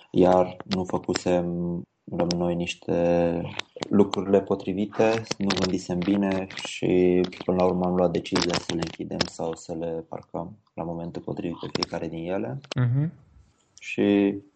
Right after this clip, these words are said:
Speaker 1: așa s-au construit în niște lecții de viață și
Speaker 2: Ok.
Speaker 1: lecții antreprenoriale extrem de folositoare.
Speaker 2: Da. Ok, acum, bazat pe experiența ta de până acum, care a fost, uh, cel mai dificil moment antreprenorial prin care ai trecut, să zicem, în ultimii cinci ani?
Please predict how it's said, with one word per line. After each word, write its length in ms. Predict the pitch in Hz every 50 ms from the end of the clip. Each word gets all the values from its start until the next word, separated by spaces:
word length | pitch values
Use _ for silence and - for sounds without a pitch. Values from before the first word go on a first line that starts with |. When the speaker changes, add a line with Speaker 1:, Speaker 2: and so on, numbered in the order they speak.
| _ _ _
Speaker 1:
așa 440 | - - 104 101 - - 95 92 90 87
s-au 240 | 90 - - 95
construit 500 | 92 92 98 95 92 - - 95 95 90
în 200 | - 92 90 90
niște 240 | 90 90 90 - -
lecții 300 | 87 90 87 - - -
de 100 | 82 -
viață 480 | 85 85 87 85 85 - - - 87 87
și 160 | 85 - -
Speaker 2:
Ok. 260 | 117 120 120 117 -
Speaker 1:
lecții 280 | - - 117 107 117 95
antreprenoriale 880 | 87 - - 90 - - 87 87 87 82 87 90 90 95 98 95 95 95
extrem 320 | 98 95 - - 92 90 87
de 80 | 85
folositoare. 720 | 80 - - - 85 - - - - 101 - 117 113 110 - _ _ _ _
Speaker 2:
Da. 140 | - 135 120 120 - - - - -
Ok, 260 | 139 - 180 170 -
acum, 240 | - 147 - 165 165 160 156 143 147 143 139 147 165 - -
bazat 300 | 143 135 143 156 160 -
pe 80 | -
experiența 480 | 143 135 - - 139 139 139 135 135 143
ta 120 | 131 -
de 100 | 127 123
până 200 | 120 - - 131
acum, 240 | 120 123 - 135 123 120 117 113 - 120 -
care 180 | - - 170 165
a 40 | 151
fost, 400 | - 151 139 - - - - -
uh, 280 | 135 131 131 127 127
cel 140 | 127 - 139
mai 260 | 139 135 131 131 131
dificil 420 | 127 131 135 127 127 127 - 139 135
moment 580 | 127 123 120 120 110 107 104 107 - - - _
antreprenorial 460 | - 120 127 123 127 123 127 120 117 113
prin 160 | 117 117 117
care 160 | - 123 113
ai 60 | 113
trecut, 280 | 113 120 117 - 127 120
să 120 | - 120
zicem, 280 | 113 120 123 - 120 117
în 80 | 113
ultimii 500 | 113 113 113 - 113 113 110 110 107 107
cinci 320 | 107 - - 110 113 - -
ani? 240 | 110 98 92 92